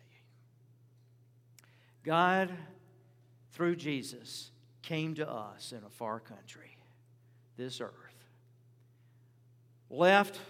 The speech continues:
all the awesomeness of heaven to just jump right into all the mess of this earth. And he adopted us. And he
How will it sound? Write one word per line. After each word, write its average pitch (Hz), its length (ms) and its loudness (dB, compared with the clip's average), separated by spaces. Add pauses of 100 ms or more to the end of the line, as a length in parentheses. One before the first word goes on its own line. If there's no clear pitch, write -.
(100)
all 156 220 0
the 147 120 0
awesomeness 175 680 0
of 151 100 -2
heaven 175 560 2
to 143 100 -12
just 127 240 -8
jump 175 320 -4
right 151 280 -2
into 131 280 -4
all 123 200 -2
the 110 40 -10
mess 135 300 -10
of 131 80 -14
this 135 220 -12
earth. 107 120 -12 (2000)
And 131 140 -10
he 147 180 -6
adopted 139 480 -4 (240)
us. - 300 -12 (1600)
And 156 200 -2
he 160 360 -2